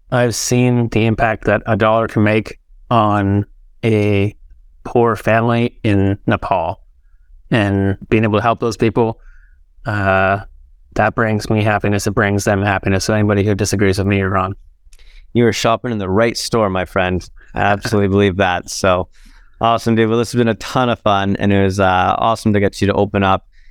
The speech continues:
Speaker 2: share with our audience a little bit, uh, expose some of the stuff that maybe they haven't heard of about you or why you believe so much in giving back and, uh, the kind of human that you want to become. And that's why I really wanted to highlight on this show is that, um, you just in the core heart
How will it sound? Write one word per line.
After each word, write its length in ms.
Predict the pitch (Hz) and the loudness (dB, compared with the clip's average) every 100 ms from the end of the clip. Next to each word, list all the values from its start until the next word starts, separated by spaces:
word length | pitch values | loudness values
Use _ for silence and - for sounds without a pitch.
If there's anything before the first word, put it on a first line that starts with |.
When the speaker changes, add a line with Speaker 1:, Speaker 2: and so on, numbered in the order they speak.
| - | -20
Speaker 2:
share 220 | - - 107 | -8 -2 0
with 120 | 101 | 2
our 80 | 95 | 2
audience 400 | 95 101 95 95 | 2 0 -4 0
a 60 | |
little 200 | 95 92 | 0 2
bit, 400 | 92 95 - - - 110 | 2 0 0 -10 -10 -4
uh, 460 | 90 87 85 87 107 - - - | -2 -2 -2 -4 -6 -12 -18 -8
expose 480 | - - - 127 117 | -6 -4 0 0 0
some 120 | 120 | -2
of 40 | |
the 80 | 113 | -2
stuff 200 | - 113 | 0 -2
that 100 | 110 | 0
maybe 160 | 113 110 | -2 0
they 80 | 113 | 2
haven't 220 | 107 107 | 0 -2
heard 180 | 123 123 | -2 -2
of 60 | |
about 380 | 98 95 92 - | -2 -2 -2 0
you 160 | 95 92 | 2 2
or 120 | 92 | 2
why 300 | 90 101 113 | 2 2 0
you 120 | 113 | -2
believe 300 | 101 98 87 | 0 0 0
so 120 | - | -2
much 240 | 92 90 - | -2 -4 -4
in 60 | |
giving 260 | 87 92 90 | -2 0 2
back 380 | 92 92 92 92 | 2 0 -2 -2
and, 140 | 90 - - - - | -4 -4 -20 -20 -8
uh, 360 | - 92 90 95 | -2 0 0 0
the 100 | 95 | -2
kind 200 | - 120 | -2 -4
of 80 | 98 | -4
human 400 | - 127 123 107 | -4 2 2 2
that 100 | 101 | 2
you 100 | 104 | 2
want 200 | 101 98 | 0 0
to 100 | 101 | -2
become. 360 | 95 98 95 90 | 0 0 0 -2
And 100 | 95 | -2
that's 160 | 110 | -4
why 80 | 117 | 0
I 40 | 107 | 0
really 180 | 101 | 0
wanted 220 | 98 92 87 | -2 -2 -2
to 80 | |
highlight 320 | 92 92 90 87 | -2 0 -2 -2
on 120 | 90 | -4
this 140 | 90 | -4
show 300 | - 92 87 | -2 -2 0
is 160 | 87 - | -2 -2
that, 260 | 92 - - - - - - | -2 -2 -10 -20 -20 -20 -6
um, 420 | 92 90 90 92 - | -2 0 0 -2 0
you 140 | 110 | 2
just 240 | 107 98 - - - | 2 0 -6 -10 -2
in 200 | 107 101 | 2 2
the 120 | 95 - | 0 -4
core 520 | - - 117 110 90 - | -12 -2 2 2 0 -8
heart 480 | _ - 113 98 | _ -4 -2 -2